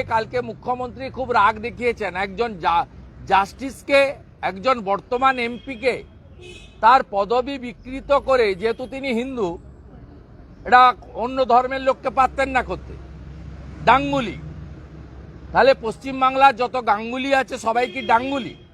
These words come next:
মুখ্যমন্ত্রীর ভাষায়? এটা মুখ্যমন্ত্রী ব্লিচিং ফিনাইল দিয়ে ওর মুখটা পরিষ্কার করা দরকার আগে। এত নোংরা ভাষা, নোংরা কদর্য আক্রমণ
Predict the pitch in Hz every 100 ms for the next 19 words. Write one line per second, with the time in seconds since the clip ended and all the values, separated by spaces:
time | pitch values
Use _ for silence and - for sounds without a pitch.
0 | - - - - 190 - 269 269 247 262
1 | 220 233 269 202 - - - - - -
2 | - - 262 240 226 - 277 285 277 233
3 | 123 - - - 123 214 - 277 196 254
4 | 262 262 262 269 269 247 240 - 262 247
5 | 240 - 254 233 247 226 214 190 139 104
6 | - - - - - - - - - -
7 | - - - - - - - - - -
8 | - - 240 - 269 247 240 254 269 170
9 | 190 277 277 226 226 226 254 247 208 226
10 | 233 240 220 143 240 277 269